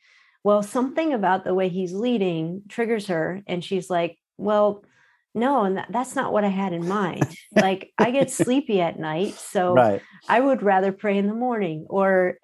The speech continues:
Speaker 1: you know, "The way you picked up the baby, you're not supporting his head." Or,
Speaker 2: Yeah.
Speaker 1: um, "You don't understand, you know, Jake has a lot of sensitivity around that. Don't be so harsh with him."
Speaker 2: Right.
Speaker 1: So she's asking him to step in. He
Speaker 2: Mm-hmm.
Speaker 1: steps in,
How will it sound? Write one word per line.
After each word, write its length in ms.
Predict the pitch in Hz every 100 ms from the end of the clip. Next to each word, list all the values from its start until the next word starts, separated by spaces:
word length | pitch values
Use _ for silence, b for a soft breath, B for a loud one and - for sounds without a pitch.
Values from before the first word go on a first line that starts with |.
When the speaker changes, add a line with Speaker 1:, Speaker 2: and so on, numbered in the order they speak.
| -
Speaker 1:
you 120 | 214
know, 100 | 214
"The 100 | 208
way 140 | 202 226
you 160 | 247
picked 300 | 262 - 240
up 120 | 240 -
the 80 | 185
baby, 400 | 185 202 240 196
you're 180 | 180 180
not 240 | 196 202
supporting 540 | - 202 202 190 190
his 220 | 185 185 -
head." 600 | - 226 220 165 - -
Or, 340 | - 170 165 170
Speaker 2:
Yeah. 160 | 95 76 B B _
Speaker 1:
um, 320 | 185 180 175 -
"You 140 | 220
don't 240 | 240 254 262
understand, 880 | 262 254 - 247 240 233 208 180
you 140 | - 190
know, 260 | 190 180 - - 202
Jake 340 | 208 233 247
has 560 | - 214 220 208 - -
a 80 | 196
lot 180 | 208 208
of 60 |
sensitivity 760 | 202 220 202 220 208 208 202 196
around 300 | 180 170 165
that. 220 | 160 151
Don't 220 | - 196 208
be 100 | 208
so 180 | 214
harsh 280 | 196 208 202
with 120 | 165 160
him." 240 | 156 156 b b b b
Speaker 2:
Right. 160 | - 104
Speaker 1:
So 120 | 247
she's 260 | - 247 226
asking 500 | 240 302 - 262 226
him 160 | 214
to 80 | 202
step 380 | 190 - 196 190
in. 400 | 208 165 160 220 - _ _ _
He 80 | 117
Speaker 2:
Mm-hmm. 140 | 107 156
Speaker 1:
steps 340 | 170 - -
in, 400 | 202 175 185 185